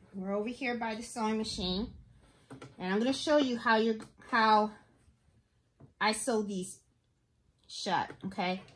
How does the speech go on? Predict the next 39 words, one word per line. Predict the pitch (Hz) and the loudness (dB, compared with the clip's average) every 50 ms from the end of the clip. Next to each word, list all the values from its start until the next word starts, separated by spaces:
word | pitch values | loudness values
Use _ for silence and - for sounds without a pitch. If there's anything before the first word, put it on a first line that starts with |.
| - - - - _ _ - - _ - | -18 -18 -20 -20 _ _ -20 -16 _ -4
Now, | 190 190 | 0 4
one | 208 220 247 285 | 4 4 4 4
of | |
the | 285 - | 2 0
things | 311 294 294 | 0 0 0
you're | 294 285 | 0 0
gonna | 269 294 294 302 | 0 0 2 2
need | 294 285 269 247 240 233 220 220 214 214 - - - - - | 2 2 0 0 2 2 2 0 0 -2 -6 -16 -20 -10 -6
is | - 190 190 | -4 -2 0
I | 185 196 202 | 2 2 2
recommend | 214 240 240 240 262 247 240 226 220 208 | 2 0 -2 -2 -2 -2 0 0 0 0
using | 208 202 202 202 185 175 | 0 -2 -2 -4 -4 -2
one | 185 190 190 233 - | -2 -2 -2 -2 -4
clip, | - - 269 269 - - - - _ _ _ _ _ _ _ - | -2 0 2 2 2 0 -4 -16 _ _ _ _ _ _ _ -16
okay, | 208 - - 214 196 202 233 302 320 - _ _ _ _ | -12 -6 -2 0 0 2 0 0 -4 -8 _ _ _ _
for | - 208 | -8 -6
the | 185 | -6
centerpiece, | 190 - - 214 196 202 214 220 - - 269 269 339 - - - - - - - - _ _ _ _ _ _ _ _ - | -4 -4 -2 0 0 0 0 -2 -2 -4 -2 -2 -2 -4 -6 -10 -12 -12 -12 -14 -20 _ _ _ _ _ _ _ _ -8
and | - 202 208 | -4 0 2
then | 208 208 214 | 2 4 4
your | 202 190 | 2 2
pins. | 196 - - - 240 214 175 - - - - - - - - | 0 -4 -4 -2 0 0 0 -2 -6 -10 -14 -16 -16 -12 -8
I | 165 | -6
like | 180 180 190 196 - | -4 -2 -2 -2 -2
using | 226 214 208 226 226 226 | -4 -4 -2 -2 -2 -2
the | 220 | -2
pins, | 220 - - 247 208 170 127 - - - - - _ _ _ _ - 190 - | -4 -6 -8 -6 -6 -6 -6 -10 -12 -18 -20 -20 _ _ _ _ -20 -20 -14
okay? | - 202 180 190 226 233 - - 139 - - - - - - - _ _ _ _ - | -10 -8 -6 -6 -6 -6 -4 -6 -6 -6 -6 -12 -20 -20 -20 -20 _ _ _ _ 0
And | - - - - - 190 185 180 | 0 0 0 -4 -14 -18 -18 -18
as | - - | -18 -18
a | 185 | -18
matter | 180 180 190 190 190 220 240 | -14 -12 -10 -8 -8 -8 -8
of | 233 | -10
fact, | - - 294 285 254 233 214 214 214 - - - - _ _ _ _ _ _ _ _ _ - - - _ _ _ _ _ _ _ _ _ _ _ _ _ _ - | -8 -6 -4 -2 -2 -2 -2 -4 -6 -8 -12 -14 -16 _ _ _ _ _ _ _ _ _ -20 -20 -20 _ _ _ _ _ _ _ _ _ _ _ _ _ _ -12
'cause | - 185 185 | -12 -10 -8
I | 185 180 | -8 -6
like | 185 196 202 202 | -6 -6 -6 -6
using | 233 233 214 226 214 208 | -6 -6 -4 -4 -4 -4
my | 202 185 | -4 -6